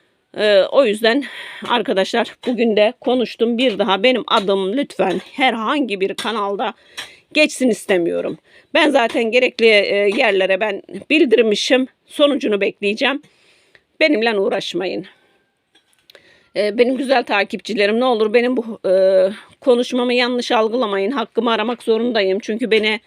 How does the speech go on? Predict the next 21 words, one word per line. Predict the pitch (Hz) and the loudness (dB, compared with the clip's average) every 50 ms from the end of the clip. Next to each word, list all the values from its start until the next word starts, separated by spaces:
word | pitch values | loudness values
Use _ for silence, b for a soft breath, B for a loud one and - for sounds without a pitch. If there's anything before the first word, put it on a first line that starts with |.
| b b b b b b b _ - | b b b b b b b _ -2
gerçekten | 190 247 269 - - 269 185 - 214 190 180 | 0 0 0 0 -2 -4 -2 0 2 2 2
çok | - - 196 - - | 0 -2 -6 -6 -6
yıprattılar. | 214 - - 214 196 196 - - 208 190 196 214 247 - - B B B B B B - | -8 -4 -2 -2 -2 -2 -4 -4 -2 0 0 0 0 -4 -8 B B B B B B -4
Böyle | 196 247 233 220 214 214 | 2 4 4 6 4 2
konuşma | - - 208 202 233 - - 240 233 | 0 0 0 0 0 -2 -2 -4 -4
fırsatı | - - 220 - - 226 202 - 294 | -4 -6 -6 -4 -4 -4 -4 -2 0
verdiler | 240 240 190 180 - - 190 190 180 170 | 0 0 0 0 -2 -4 -4 -2 -4 -4
bana. | 185 185 190 202 | -4 -4 -6 -4
Çok, | - - 226 233 - - - - | -2 -2 -2 -2 -4 -8 -8 -4
e, | 190 185 | -2 0
yani | 196 196 190 185 | 0 0 0 0
konuşmayacaktım. | 185 - 208 254 285 - 254 254 240 214 - - - - - - 214 226 | 0 0 0 0 0 -2 -2 -2 0 0 0 0 -2 -2 -4 -4 -4 -4
Söz | - - 202 - - | -2 -4 -4 -2 -4
hakkı | 233 - - 214 185 | -6 -6 -4 -2 0
doğduğu | 214 208 202 196 226 240 | 2 2 2 2 0 -2
için | 247 - - 220 220 | -4 -4 -4 -4 -2
gene | 220 202 196 | -2 -2 -2
konuştum. | 196 - 196 185 185 185 - - 208 208 - | -2 -2 -2 0 -2 -2 -4 -6 -6 -4 -2
Kaç | - 196 196 - | -2 -2 -2 -2
gündür | - 226 220 220 202 185 226 | -4 -4 -4 -2 -2 -2 -2
yuttum. | 214 226 - _ _ - 196 185 196 | -4 -4 -6 _ _ -2 0 0 -2